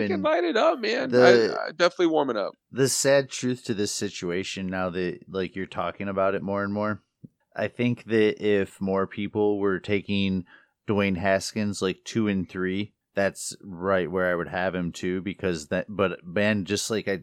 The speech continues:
Speaker 2: you know what I mean? I got him one oh six, and that doesn't seem that
Speaker 1: Yeah.
Speaker 2: crazy where I've been able to get him anywhere from that area
Speaker 1: No,
Speaker 2: or
Speaker 1: I,
Speaker 2: seeing
Speaker 1: yeah.
Speaker 2: him go. So I think the ranking is
Speaker 1: I think
Speaker 2: so
Speaker 1: four to eight.
Speaker 2: fair,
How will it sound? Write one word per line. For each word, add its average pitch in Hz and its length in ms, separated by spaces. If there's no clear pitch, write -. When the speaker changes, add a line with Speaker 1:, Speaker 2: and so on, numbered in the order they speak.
Speaker 2:
you 110 160
know 104 100
what 104 120
I 101 60
mean? 107 140
I 104 60
got 110 180
him 98 100
one 90 240
oh 95 120
six, - 680
and 92 180
that 98 120
doesn't 107 240
seem 104 240
that 98 200
Speaker 1:
Yeah. 139 140
Speaker 2:
crazy 120 240
where 101 180
I've 95 80
been 98 140
able 98 200
to 92 60
get 101 220
him 113 100
anywhere 95 380
from 90 340
that 107 280
area 107 320
Speaker 1:
No, - 80
Speaker 2:
or - 140
Speaker 1:
I, - 40
Speaker 2:
seeing - 320
Speaker 1:
yeah. 131 140
Speaker 2:
him 90 160
go. 90 300
So - 220
I 104 80
think 127 220
the 135 100
ranking 101 440
is 87 160
Speaker 1:
I - 20
think 143 120
Speaker 2:
so 110 220
Speaker 1:
four 143 140
to 139 60
eight. 135 40
Speaker 2:
fair, 107 420